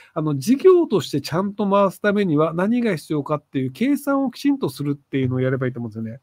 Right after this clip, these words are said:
あの、スタバとかじゃないです。はい。例えば、あの、ルノワールって利益何で上げてるかっていうと、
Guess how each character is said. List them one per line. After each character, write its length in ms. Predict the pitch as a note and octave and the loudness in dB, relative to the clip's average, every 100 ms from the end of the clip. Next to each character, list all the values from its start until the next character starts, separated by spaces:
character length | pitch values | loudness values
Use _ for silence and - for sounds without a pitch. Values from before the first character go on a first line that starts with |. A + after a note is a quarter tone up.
| _ - _ - | _ -20 _ -10
あ 80 | D3 | -6
の、 80 | |
ス 100 | C#3 | -6
タ 140 | - A3+ | -4 -2
バ 80 | A#3 | -2
と 100 | A#3+ | -4
か 100 | G#3 | -4
じ 100 | A#2+ | -4
ゃ 20 | |
な 80 | A#2+ | -6
い 20 | |
で 40 | |
す。 120 | - | -8
は 60 | G#2 | -14
い。 100 | G2+ - _ _ _ _ _ _ _ _ _ A#3+ | -14 -18 _ _ _ _ _ _ _ _ _ -6
例 80 | F4 | -2
え 40 | D#4+ | 4
ば、 160 | D3+ | 4
あ 40 | B2+ | 4
の、 200 | B2+ C3 _ - _ - | -2 -8 _ -20 _ 0
ル 120 | F#3+ | 4
ノ 140 | C#4+ | 4
ワ 180 | F4+ F4+ | 4 4
ー 40 | |
ル 80 | F3 | 2
っ 20 | |
て 460 | C3 - C#3+ B2+ B2 | -2 2 4 4 2
利 160 | E3+ D4+ | 2 2
益 240 | C#4+ D3 | 2 0
何 240 | D#3 G#3 | 0 0
で 80 | D3+ | 0
上 80 | B2 | -2
げ 100 | A#2+ | -2
て 80 | B2+ | -4
る 80 | B2+ | -2
か 120 | A#2 | -4
っ 40 | |
て 140 | - A#2 | -6 -8
い 40 | |
う 40 | |
と、 420 | A2+ D3 C#3+ A#2+ | 0 4 4 4